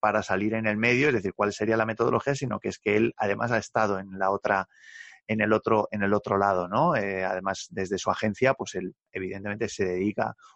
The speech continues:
un poco a apoyar a, a las empresas para, para conseguir esas apariciones, con lo cual, pues bueno, al final lo conoce, conoce todos estos secretos desde,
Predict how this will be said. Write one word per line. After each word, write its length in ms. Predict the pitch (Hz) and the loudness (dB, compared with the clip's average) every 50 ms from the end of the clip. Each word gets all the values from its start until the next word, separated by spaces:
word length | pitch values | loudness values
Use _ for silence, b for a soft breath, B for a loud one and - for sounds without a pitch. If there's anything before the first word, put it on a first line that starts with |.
| b _ _ | b _ _
un 60 | - | -4
poco 200 | - 98 - 107 | -4 0 2 2
a 20 | 98 | 2
apoyar 480 | - - 90 92 104 110 107 104 101 | 2 2 2 4 4 6 6 4 4
a, 260 | 98 92 92 92 - _ _ _ _ - | 4 2 2 0 -4 _ _ _ _ -4
a 80 | 107 | -2
las 180 | 101 98 95 - | -2 -2 -4 -4
empresas 380 | 101 - - - 135 - 98 - | -6 -4 -2 -2 -2 -2 -4 -4
para, 280 | - 95 92 95 92 95 | -2 0 2 2 2 0
para 200 | - 98 98 92 | 0 0 0 -2
conseguir 380 | - 95 - - 90 104 104 | -2 -6 -8 -6 -4 -4 -6
esas 220 | 101 - 104 - - | -6 -8 -8 -10 -4
apariciones, 500 | - 98 101 101 - - 127 139 131 - | -2 0 0 0 0 0 0 0 -2 -2
con 140 | - 107 | -4 -4
lo 80 | 113 107 | -2 0
cual, 320 | - 110 110 117 120 - B B B B B B B B | 2 2 4 4 2 -2 B B B B B B B B
pues 140 | - 104 95 | -10 -8 -4
bueno, 200 | 98 104 98 92 | -2 -2 0 -2
al 100 | 92 90 | -4 -4
final 340 | - 95 95 95 95 101 101 | -8 -8 -4 -2 -2 0 2
lo 140 | 104 101 | 0 0
conoce, 480 | - 101 101 110 110 - - - 107 98 | 0 0 0 0 0 0 0 -2 -2 0
conoce 560 | - 110 120 139 139 - - 151 143 143 - - | 2 2 2 2 2 4 6 6 6 4 2 0
todos 280 | - 143 135 143 139 - | 0 2 2 4 2 2
estos 260 | 139 120 - 131 117 | 0 0 2 0 2
secretos 600 | - 123 - - 127 131 123 - 139 143 - - B B B B B _ | 2 2 2 4 4 4 4 4 4 2 2 -2 B B B B B _
desde, 680 | - 117 117 107 101 104 113 113 110 107 104 101 101 | 0 0 0 0 2 2 2 4 4 4 2 2 0